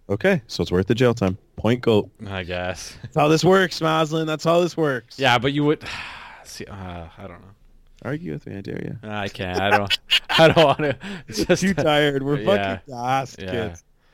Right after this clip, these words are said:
Speaker 2: How do we
Speaker 1: Um,
Speaker 2: even do this? <laughs> I don't know.
Speaker 1: I
Speaker 2: Someone,
Speaker 1: don't know.
Speaker 2: somebody asked me that actually the other day. They're like, "How the fuck do you even, like," 'cause I told 'em how much I worked, and they're like,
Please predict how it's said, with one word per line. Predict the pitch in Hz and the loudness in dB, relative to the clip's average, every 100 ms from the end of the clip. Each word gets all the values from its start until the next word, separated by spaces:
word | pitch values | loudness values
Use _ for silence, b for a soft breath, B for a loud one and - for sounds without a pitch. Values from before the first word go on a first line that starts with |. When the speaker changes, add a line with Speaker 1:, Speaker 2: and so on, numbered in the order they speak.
| b b | b b
Speaker 2:
How | 120 | 2
do | 147 | 4
we | 247 | 6
Speaker 1:
Um, | |
Speaker 2:
even | 254 170 | 6 4
do | 107 107 | 2 -2
this? | 98 90 - - b b b | -2 -6 -8 -14 b b b
<laughs> | b _ - | b _ -8
I | - - - 202 | -8 -10 4 4
don't | 185 180 160 | 6 2 0
know. | 131 | -10
Speaker 1:
I | - 143 | -12 -4
Speaker 2:
Someone, | - 165 139 | 2 4 4
Speaker 1:
don't | 135 131 | 0 -4
know. | |
Speaker 2:
somebody | 123 - 165 226 185 | -4 -2 0 2 4
asked | 120 139 | 2 0
me | 127 | 0
that | 104 | 0
actually | 101 98 | -2 -4
the | 98 | -6
other | 95 | -4
day. | 98 95 | -4 -4
They're | 101 | -2
like, | 110 | -4
"How | 107 | -6
the | 180 | -8
fuck | - - | -10 -12
do | 175 | -10
you | 170 | -8
even, | 127 | -6
like," | 104 92 - _ _ - | -6 -8 -14 _ _ -10
'cause | 117 | -6
I | 120 | -4
told | 131 123 | -2 -2
'em | |
how | 123 | -2
much | 113 | -4
I | 101 | -4
worked, | 101 101 - | -4 -4 -8
and | |
they're | 92 | -12
like, | 87 82 - | -12 -14 -18